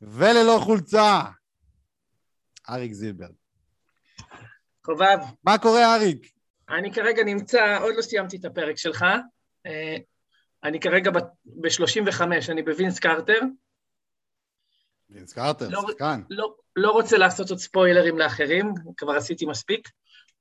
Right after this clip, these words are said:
Speaker 2: אה, פרק ענק, ענק, בסדר, חייבים לשמוע, והפרק הזה רק הופך ליותר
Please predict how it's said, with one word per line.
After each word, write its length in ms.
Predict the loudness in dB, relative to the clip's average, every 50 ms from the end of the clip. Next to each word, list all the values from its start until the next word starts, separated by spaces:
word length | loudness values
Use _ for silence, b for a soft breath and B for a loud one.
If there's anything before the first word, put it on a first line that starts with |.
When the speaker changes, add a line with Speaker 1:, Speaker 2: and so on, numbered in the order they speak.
| _ _ _ _ _ -6
Speaker 2:
אה, 400 | -6 -4 -2 -2 -2 -2 -2 -2 -4 -4 -6 -2
פרק 260 | 0 2 4 4 2 2 0 0 2
ענק, 480 | 2 2 4 4 4 4 4 2 -2 -10 -10 -10 -16 _ _ _ _ _ _ _ _ _ -2 0
ענק, 560 | 0 2 4 6 6 6 6 4 0 -12 -16 -16 -18 _ _ _ _ _ _ _ _ _ _ _ _ _ _ _ _ _ _
בסדר, 380 | -4 -4 -2 0 -2 -2 -4 -6
חייבים 540 | -10 -2 2 4 6 6 6 6 6 6 6
לשמוע, 520 | 4 2 -2 -4 -6 -4 -2 2 2 2 2 2 -2 -12 _ _ _ _ _ _ _ _ _ _ _ _ _ _ _ _ _ _ _ _
והפרק 600 | -12 -6 -6 -6 -4 -2 0 0 2 2 2 0
הזה 160 | 0 0 0
רק 220 | 0 0 -2 0 -2
הופך 300 | -4 -2 -2 -4 -2 0
ליותר 520 | -2 -2 -2 -4 -6 -4 -2 0 0 2